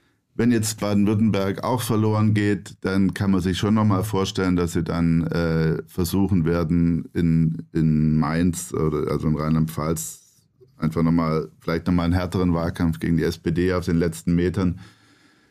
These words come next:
was dann wiederum in Berlin, äh, natürlich vielleicht auch nicht so gut ankommt, wenn man sich jetzt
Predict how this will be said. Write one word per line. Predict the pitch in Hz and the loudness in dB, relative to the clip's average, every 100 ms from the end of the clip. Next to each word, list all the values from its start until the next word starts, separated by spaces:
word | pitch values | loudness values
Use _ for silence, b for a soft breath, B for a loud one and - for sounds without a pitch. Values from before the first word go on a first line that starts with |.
| B - | B -8
was | 95 95 | -6 -2
dann | 95 92 | 0 2
wiederum | 90 85 85 82 | 2 2 2 2
in | 82 | 2
Berlin, | 82 80 82 90 87 69 - | 2 2 2 2 2 0 -2
äh, | 50 50 | -4 -4
natürlich | - 82 - 82 | -4 -6 -4 -8
vielleicht | - 78 - | -4 -6 -2
auch | 92 | 0
nicht | 101 101 - _ _ _ | 0 0 -10 _ _ _
so | - 165 | -8 -8
gut | 160 87 - | -2 -4 -2
ankommt, | 87 90 90 82 80 | -2 -2 0 0 2
wenn | 78 | 2
man | 80 | 2
sich | 82 | 0
jetzt | 80 80 | -2 -2